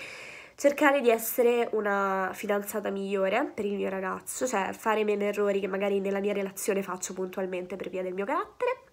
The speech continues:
Eh, e basta, cercare di essere più una brava amica, quindi migliorare quelle cosine che nel mio carattere non sono proprio perfette, ma che dai, abbiamo tutti.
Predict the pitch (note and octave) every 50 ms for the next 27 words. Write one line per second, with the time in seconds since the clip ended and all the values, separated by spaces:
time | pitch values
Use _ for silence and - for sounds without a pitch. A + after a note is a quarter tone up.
0 | - - - - - - - - - - - - - - - - - - - _
1 | _ - - D#4 D#4 D#4 D4+ D#4 D4+ D4 C#4 C#4+ - - - D#4+ D#4 D#4 D#4 D#4
2 | D4+ C#4+ C4 A#3 A3+ A#3+ G#3+ A3 A#3+ - - C#4 C4 C#4+ C#4+ C#4 - C#4+ C4 C4
3 | B3 B3+ A#3+ B3 - - C4 A#3 A3+ A3 A3 A3 - - A#3 A3 A3 G#3 G3+ G#3+
4 | G#3 G#3 G#3 G#3 G#3 G3+ F#3+ G3+ G3+ G3 G3+ G#3 G3+ G3+ G#3 G3+ G#3 G3+ G#3+ G#3+
5 | G#3+ G#3 G3+ G3+ G3+ G#3 G3 G3+ G3 G3 G3+ G3 - G3+ G3+ G3 G#3 G3+ G3+ G3+
6 | G3+ G3 - G3 F#3+ F#3 F#3+ F#3+ F#3 F#3+ G3 F#3+ F#3 F#3 F3+ G#3+ G3+ F#3+ F#3+ -
7 | - F#3+ F#3+ F#3+ F#3 F#3+ F#3+ - G#3 G3+ G3 G3 G3 G3+ G3+ - B3 B3+ - -
8 | - F3 F3 - - E3+ E3+ F3 - G3+ F3+ E3+ - - - G3 F#3 - - G3
9 | G3+ - - G#3 G#3 - - - -